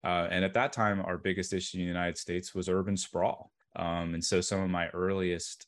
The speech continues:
research projects that I did related to quantifying the impact of urban sprawl on emergency medical service systems, uh, just highlighting <laughs> that, you know, uh, we weren't dealing with the externalities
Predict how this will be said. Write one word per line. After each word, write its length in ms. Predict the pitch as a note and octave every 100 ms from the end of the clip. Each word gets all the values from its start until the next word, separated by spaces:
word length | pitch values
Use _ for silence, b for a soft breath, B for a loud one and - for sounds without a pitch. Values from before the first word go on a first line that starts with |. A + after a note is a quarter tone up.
| -
research 440 | F2+ - C#3 -
projects 460 | F#2+ E2 D#2 E2 -
that 100 | F2
I 80 | E2
did 380 | E2+ E2+ E2+ - -
related 480 | F#2+ F#2+ G2 F#2+ - -
to 400 | F#2 F2+ E2+ E2 -
quantifying 800 | - G2+ G2+ G2 - F2+ F2+ E2+
the 160 | E2 E2+
impact 600 | F#2 F#2 F2 E2+ - - -
of 300 | E2+ E2 D#2+ _
urban 300 | F#2 F2+ F2+
sprawl 680 | F2 - F2+ F2 F2 E2+ -
on 320 | E2+ E2 E2 E2+
emergency 440 | F2 F2+ F2+ -
medical 380 | E2+ F#2+ - F2
service 400 | - F2 E2+ -
systems, 680 | E2+ - - - - - -
uh, 280 | E2+ E2 E2
just 240 | F2+ -
highlighting 760 | - F#2 F#2+ F2 E2+ E2 E2 D2+ _
<laughs> 100 | F#2+
that, 500 | F2 E2+ - - - B B B
you 100 | F#2
know, 340 | F#2 F2+ E2 - -
uh, 340 | G2+ F2 E2+ E2+
we 160 | E2+ F#2
weren't 360 | F#2+ G2 F#2
dealing 300 | F#2+ G2+ G2+
with 140 | F#2 F#2+
the 100 | F2+
externalities 1080 | F2 - F#2 F2 F2+ F#2+ F#2+ F2 E2 E2